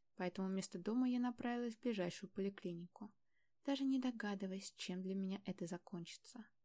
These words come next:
Оттуда меня отправили в женскую консультацию, как-то двусмысленно хмыкнув. "Голубушка, да ты беременна? Шесть-семь недель, сердечко уже бьётся".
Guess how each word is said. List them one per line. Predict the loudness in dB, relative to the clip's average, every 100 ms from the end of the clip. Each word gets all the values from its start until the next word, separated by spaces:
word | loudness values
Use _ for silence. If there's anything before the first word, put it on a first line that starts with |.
| _ _ _ _ _
Оттуда | 0 4 4
меня | 8 8 8
отправили | 6 4 4 6 4
в |
женскую | 2 0 -2 -4
консультацию, | -2 0 0 0 -2 -4 -6 -8 -10 _ _ _ _
как-то | 2 2 0
двусмысленно | 0 2 2 2 0 -2
хмыкнув. | -2 -2 -2 -2 -10 -12 -20 _ _ _ _ _ _ _ _ _ -20 -6
"Голубушка, | 2 4 4 2 0 -4 -6 -8 -8 -10 _ _
да | -2 0
ты | 2 2
беременна? | 4 6 6 6 4 2 0 -10 _ _ _ _ _
Шесть-семь | -2 4 4 6 6 8
недель, | 8 8 6 4 4
сердечко | 2 2 4 2 2
уже | 0 2
бьётся". | 2 2 2 0 -4 -6